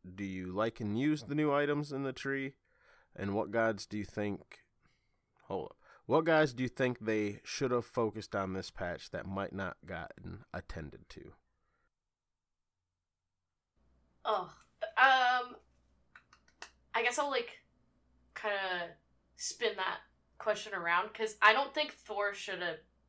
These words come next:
Speaker 2: been reworked, 'cause I really, I don't know. I guess in a theory they just changed his three and then added Odysseus' bow to his ult, but, um, I don't, I don't know, 'cause, and it,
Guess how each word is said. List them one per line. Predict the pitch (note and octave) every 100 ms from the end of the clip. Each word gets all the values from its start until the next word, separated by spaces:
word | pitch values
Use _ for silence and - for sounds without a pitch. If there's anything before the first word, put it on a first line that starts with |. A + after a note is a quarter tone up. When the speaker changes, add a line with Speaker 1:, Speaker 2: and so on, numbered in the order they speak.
| _
Speaker 2:
been | G3 E3+ E3
reworked, | E3 D#3 D3+ - -
'cause | - F#3
I | F#3+
really, | A3 G#3+ G3+
I | - A3
don't | G3
know. | E3+ - - -
I | B3+
guess | C4 D4+ -
in | B3 C4
a | B3
theory | A3+ A#3 A3 A3+
they | A3
just | G#3+ -
changed | A3 G#3 G3
his | F3+
three | - F#3+
and | F#3+
then | F#3
added | F3+ F3+ F3+ F3 - _ _ _
Odysseus' | G3 G3 F#3+ - G#3 G3
bow | - G#3 G3+ G#3 _ _ _ _
to | B3+
his | A3
ult, | G#3+ G#3+ - - _ _ _ _ _ _ _ _
but, | A3 G3 F#3 F3+ F3+ - _ _ _ _ -
um, | G3+ G3+ F#3 F3+ F3 F3 - _ _ - _ _ _ _
I | C4
don't, | B3+ -
I | -
don't | D4+
know, | D4 D4+ A3
'cause, | B3+ B3+ A#3+ A#3 - _ _ _ _ _ _ _
and | C#4 A#3+
it, | -